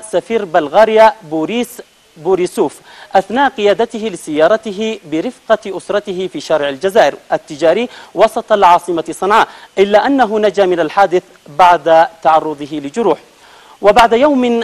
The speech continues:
واحد من اختطاف السفير البلغاري، اختطف مدير بعثة الصليب الأحمر الدولي في محافظة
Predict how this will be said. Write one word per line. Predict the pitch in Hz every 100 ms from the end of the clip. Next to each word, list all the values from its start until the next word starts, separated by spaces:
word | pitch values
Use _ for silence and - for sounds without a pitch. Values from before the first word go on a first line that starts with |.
| -
واحد | - 165 233 226 196
من | 196 175
اختطاف | 170 175 165 170
السفير | 196 - 156 226 202
البلغاري، | 156 139 175 165 170 233 - _ 165
اختطف | - - 214 220 214
مدير | 202 170 151 247 220 - 180 143
بعثة | 220 220 208 196
الصليب | - 175 208 170
الأحمر | 185 214 208
الدولي | 165 160 170 226
في | -
محافظة | 170 156 170 170